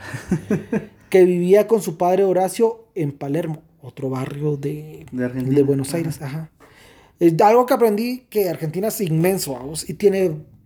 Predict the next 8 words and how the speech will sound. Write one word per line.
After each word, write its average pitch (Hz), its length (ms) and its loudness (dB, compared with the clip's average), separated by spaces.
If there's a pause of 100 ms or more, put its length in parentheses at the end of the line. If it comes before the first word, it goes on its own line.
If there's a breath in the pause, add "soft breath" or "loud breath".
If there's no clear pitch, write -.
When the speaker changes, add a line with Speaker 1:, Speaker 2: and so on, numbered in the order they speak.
(380)
Speaker 2:
sectores, 175 560 0
vamos, 139 440 -10 (220)
y 139 600 -8
barrios, 170 560 0 (100)
como 151 220 -4
les 143 160 -4
llaman 151 260 -4
ellos, 180 280 -8